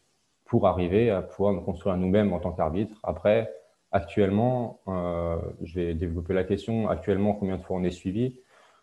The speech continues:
On a environ, actuellement, donc, euh, en, au niveau professionnel, environ, euh, huit suivis,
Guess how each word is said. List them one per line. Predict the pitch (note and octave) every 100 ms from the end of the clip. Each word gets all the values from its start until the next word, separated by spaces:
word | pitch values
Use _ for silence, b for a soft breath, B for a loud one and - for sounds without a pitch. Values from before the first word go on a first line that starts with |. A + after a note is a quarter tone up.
| b -
On | F#2+
a |
environ, | G#2+ F#2 F#2+ G#2 A2 G#2+ F2
actuellement, | E2 G2 E2+ G#2+
donc, | F#2 F#2 -
euh, | E2 D#2+ D#2+ D2+ D2 b b
en, | F2 E2+
au | F2
niveau | F#2 F2 F#2 F2+ F2+
professionnel, | E2+ F#2 G2+ - G#2+ A#2
environ, | F#2 E2 F#2 F#2+ G2+ G2+ F2+ - -
euh, | E2+ E2 E2+ F2 F2
huit | G#2+
suivis, | - G2+ F#2+ G2+ G2+